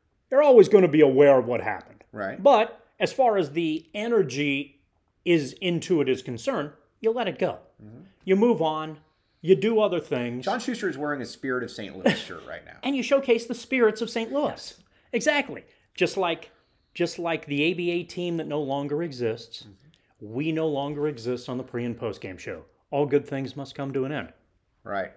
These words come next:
Speaker 2: So
Speaker 1: Including this podcast,
Speaker 2: and this
Speaker 1: apparently.
Speaker 2: podcast is, but you know what? We'll be back with you tomorrow. But, uh, for the people out there,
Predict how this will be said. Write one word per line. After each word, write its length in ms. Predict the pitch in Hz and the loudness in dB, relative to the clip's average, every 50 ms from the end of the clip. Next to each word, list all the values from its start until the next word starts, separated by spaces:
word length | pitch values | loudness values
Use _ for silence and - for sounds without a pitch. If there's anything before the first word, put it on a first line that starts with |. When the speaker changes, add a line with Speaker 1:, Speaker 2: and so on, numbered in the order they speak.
| _ _ _ _ | _ _ _ _
Speaker 2:
So 340 | - - - 113 113 107 113 | -14 -6 -2 0 0 0 0
Speaker 1:
Including 400 | 170 156 147 - 233 277 302 180 | 0 -2 -2 -2 -2 0 0 -2
this 140 | 123 113 - | -2 -4 -2
podcast, 480 | - 226 320 320 202 - 120 90 - | -2 -2 -2 -2 -4 -6 -6 -6 -6
Speaker 2:
and 100 | 110 104 | -6 -4
this 140 | 123 127 196 | 0 0 0
Speaker 1:
apparently. 400 | 262 269 151 147 147 139 - 151 | 4 4 6 6 6 4 4 2
Speaker 2:
podcast 160 | 139 135 - | 2 2 0
is, 60 | 135 123 | -4 -8
but 220 | 120 131 131 - | -6 -6 -4 -4
you 60 | 147 | -4
know 80 | 147 151 | -4 -2
what? 240 | 151 156 151 147 147 | 0 0 0 0 0
We'll 120 | 147 165 | -6 -8
be 80 | 170 160 | -8 -4
back 300 | - 147 135 127 127 127 | 0 2 2 2 2 -2
with 180 | 135 131 127 135 | -10 -10 -8 -6
you 40 | |
tomorrow. 520 | 123 117 113 113 120 123 127 131 135 135 131 | -6 -6 -4 -2 0 0 0 0 0 -2 -2
But, 400 | 117 110 120 117 113 117 - 123 | -4 -4 -4 -4 -4 -4 -6 -4
uh, 120 | 120 113 110 | -4 -4 -4
for 120 | - 120 | -6 -8
the 60 | 117 | -8
people 320 | 117 135 135 135 139 135 139 | -8 -8 -10 -6 -4 0 0
out 260 | 131 131 127 127 - | 2 0 0 -2 -4
there, 380 | 135 131 127 123 120 117 117 | -2 0 2 2 0 0 -6